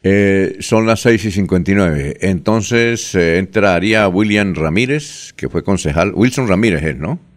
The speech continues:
Que fue concejal de Cambio Radical, y si no es Wilson, es Mónica Ferreira. Mónica Ferreira, que adelantó una gran campaña, es una gran dirigente cívica, mm, que está ayudando mucho a los sectores populares.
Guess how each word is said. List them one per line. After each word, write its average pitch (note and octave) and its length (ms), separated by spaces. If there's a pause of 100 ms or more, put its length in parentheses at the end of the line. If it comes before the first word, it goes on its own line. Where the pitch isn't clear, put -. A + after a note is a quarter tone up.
(180)
Que C2+ 80
fue E2 100
concejal D#2+ 340
de F2 100
Cambio F2+ 280
Radical, F#2+ 480 (400)
y A2 120
si - 140
no G#2 140
es F#2+ 60
Wilson, G#2 440
es - 300
Mónica C3+ 600 (100)
Ferreira. - 680 (720)
Mónica F2 340
Ferreira, F2 380
que E2 100
adelantó C#2+ 340
una F2 180
gran G2 280
campaña, G2+ 460
es - 100
una D2 180
gran G#2+ 400 (420)
dirigente E2+ 480
cívica, A2+ 720 (460)
mm, D2 540
que D2 220
está F2+ 280
ayudando F2+ 380
mucho C3+ 520
a G2 100
los D#2+ 140
sectores A2 520
populares. C#2+ 680